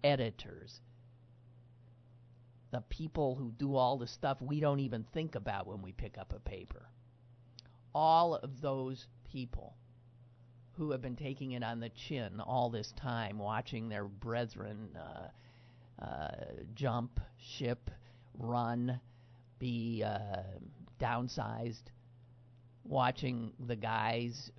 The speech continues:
who they, uh, trusted to lead the paper leave or be pushed out. So, Monday, that's what I'm getting at here, Monday from four to six,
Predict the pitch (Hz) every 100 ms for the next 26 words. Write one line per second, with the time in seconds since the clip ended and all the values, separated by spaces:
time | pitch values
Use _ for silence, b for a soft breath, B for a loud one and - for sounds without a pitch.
0 | - 123 113 107 107 101 95 - - -
1 | - 139 131 - 123 117 117 123 123 117
2 | - 120 117 120 120 135 - 120 123 123
3 | 127 120 - - 120 110 113 - 120 -
4 | - 113 123 120 - - - - - -
5 | B B B B B - 170 151 139 B
6 | B B B B - - - - - -
7 | - - 147 170 180 165 135 98 131 -
8 | - - - - - - - - 117 113
9 | 123 127 101 101 90 - 98 113 131 139
10 | 156 165 151 113 104 107 127 117 - -
11 | 139 143 156 170 180 - - 98 -